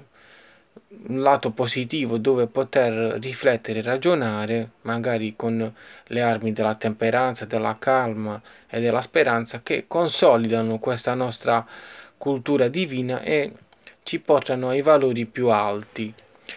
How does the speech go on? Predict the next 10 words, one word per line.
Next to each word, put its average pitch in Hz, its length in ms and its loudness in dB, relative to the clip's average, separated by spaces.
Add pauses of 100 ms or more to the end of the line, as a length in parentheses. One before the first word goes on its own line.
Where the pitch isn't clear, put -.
(120)
Vi 139 120 -6
leggo 170 300 2
adesso 120 360 2
appunto 117 520 -4
la 117 120 -2
poesia 147 380 -2
dal 127 200 -2
titolo 120 420 -8
La 143 200 0
conoscenza. 107 1000 -8